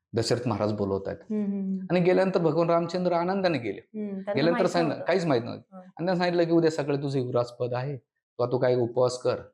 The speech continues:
Speaker 1: आणि
Speaker 2: हम्म.
Speaker 1: देवदेवतांची उपासना कर."
Speaker 2: हम्म.
Speaker 1: ठीक आहे, दशरथ, अ, रामचंद्र निघून आले. निघून आल्यानंतर हा मंथरा आणि कैकेयीचा जो प्रसंग झाला आणि मग
Speaker 2: हो.
Speaker 1: कैकेयी कोप भावनात गेली.
Speaker 2: हम्म.
Speaker 1: आणि कोप भावनात गेल्यानंतर तिने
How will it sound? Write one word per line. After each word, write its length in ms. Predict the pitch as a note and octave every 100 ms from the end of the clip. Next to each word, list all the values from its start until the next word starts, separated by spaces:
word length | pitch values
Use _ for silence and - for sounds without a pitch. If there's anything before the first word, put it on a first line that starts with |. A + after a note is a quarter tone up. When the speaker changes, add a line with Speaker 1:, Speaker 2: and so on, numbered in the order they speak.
| _ G2+
Speaker 1:
आणि 280 | A2 A2+
Speaker 2:
हम्म. 180 | G2 -
Speaker 1:
देवदेवतांची 520 | G2 G#2+ G#2+ C3+ C#3
उपासना 380 | F3+ G3 F#3 D#3
कर." 120 | C3+ - _ _ -
Speaker 2:
हम्म. 140 | G3+ F#3+
Speaker 1:
ठीक 160 | F#3+ F#3
आहे, 100 | D#3 D3
दशरथ, 400 | C#3 E3+ E3+ C3+
अ, 60 | - - - A#2+
रामचंद्र 400 | D3 D3 E3+ F3
निघून 260 | E3 C3+
आले. 140 | - - _ _ _ _ -
निघून 260 | C#3 G3+ G#3
आल्यानंतर 420 | G3 G3 F#3+ F#3+
हा 500 | E3+ E3+ E3+ D#3 D#3+ - _
मंथरा 380 | B2+ C3 C3 D3
आणि 300 | D3 D3 C#3+
कैकेयीचा 500 | C3+ B2+ B2 C3+ C3+
जो 140 | C3+ C#3
प्रसंग 380 | B2+ - C3
झाला 180 | A#2+ A#2
आणि 160 | A#2+ A#2+
मग 140 | A2+
Speaker 2:
हो. 80 | F#2+
Speaker 1:
कैकेयी 380 | A2+ A2+ A#2+ B2+ - _ _ -
कोप 180 | B2
भावनात 360 | B2 G#2+ A2+ A#2+ A#2
गेली. 160 | G#2 A#2
Speaker 2:
हम्म. 760 | - _ G3 F#3+ F3+ F3+ -
Speaker 1:
आणि 200 | A#2+ C3+
कोप 180 | C3+ D#3
भावनात 300 | C#3 C#3 D3+
गेल्यानंतर 560 | C3+ C3 C3+ C3 C3 A#2+
तिने 600 | C3+ C3 B2+ A#2 A#2+